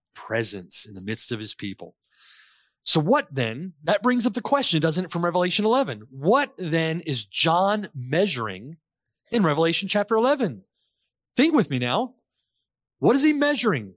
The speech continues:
He's given a reed, a measuring rod, and told, "Measure the temple, the naos, the holy place, measure the altar,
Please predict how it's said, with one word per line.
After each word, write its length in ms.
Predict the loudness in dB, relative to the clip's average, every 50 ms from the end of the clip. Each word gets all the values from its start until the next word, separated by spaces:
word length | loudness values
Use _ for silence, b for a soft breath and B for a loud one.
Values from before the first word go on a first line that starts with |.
| _
He's 260 | 4 6 6 6 6 4
given 240 | 2 2 2 2
a 60 | 0 2
reed, 460 | 4 4 4 4 2 0 -2 -6 -10 _ _ _ _ -4
a 40 | 0
measuring 380 | 2 2 4 4 2 0 0
rod, 220 | 0 0 0 0 0
and 100 | -2 -2
told, 520 | 0 2 4 4 4 4 2 0 -2 -6 b b b b b b b _ -8
"Measure 500 | -2 0 2 2 2 2 0 -2 -2 -2
the 140 | 0 -2 -2
temple, 840 | -2 0 0 2 2 2 2 2 2 2 2 2 0 -2 -4 _ _
the 80 | -4 -2
naos, 880 | 0 0 0 0 2 2 2 2 2 2 2 2 2 2 0 -4 -8 _ _ -2
the 80 | 0 2
holy 280 | 4 4 4 4 4 2
place, 640 | 2 0 -2 -2 0 -2 -2 -2 -2 -2 -4 -6 _ B B B B B B B B
measure 340 | 0 2 2 2 2 2 2
the 140 | 2 2 2
altar, 600 | 2 2 2 2 0 0 -2 -4 -2 -4 -6 -10